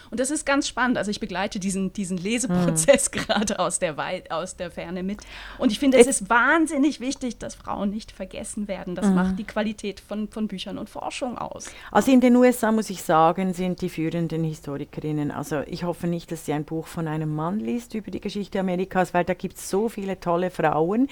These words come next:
Speaker 2: die sind vielleicht aber noch nicht übersetzt, was wieder mit dem deutschsprachigen Raum zusammenhängt.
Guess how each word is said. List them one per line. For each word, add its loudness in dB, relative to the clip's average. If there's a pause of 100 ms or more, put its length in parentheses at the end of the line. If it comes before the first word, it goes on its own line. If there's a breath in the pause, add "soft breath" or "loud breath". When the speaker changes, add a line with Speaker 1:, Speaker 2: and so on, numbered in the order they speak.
(240 loud breath)
Speaker 2:
die -2
sind 2
vielleicht 6
aber -2
noch 0
nicht -2
übersetzt, -2
was -2
wieder 0 (140)
mit 0
dem -2
deutschsprachigen 0
Raum 0
zusammenhängt. -2